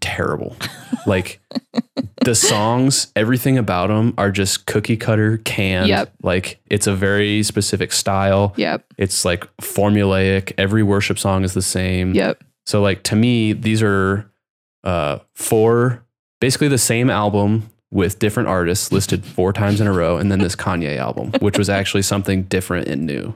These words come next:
Speaker 1: You
Speaker 2: True.
Speaker 1: know? So,
Speaker 2: Okay,
Speaker 1: like,
Speaker 2: yes.
Speaker 1: in terms of just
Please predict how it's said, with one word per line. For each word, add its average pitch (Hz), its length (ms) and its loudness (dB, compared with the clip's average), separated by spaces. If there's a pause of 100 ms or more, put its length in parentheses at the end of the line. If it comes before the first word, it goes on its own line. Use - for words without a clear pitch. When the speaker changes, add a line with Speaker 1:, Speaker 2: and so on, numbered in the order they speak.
Speaker 1:
You - 120 -4
Speaker 2:
True. 202 120 2
Speaker 1:
know? - 60 2
So, 208 260 2
Speaker 2:
Okay, 214 200 4
Speaker 1:
like, 214 80 4
Speaker 2:
yes. 202 420 -2 (160)
Speaker 1:
in 110 140 2
terms 123 300 0
of 104 380 -2
just 104 380 -2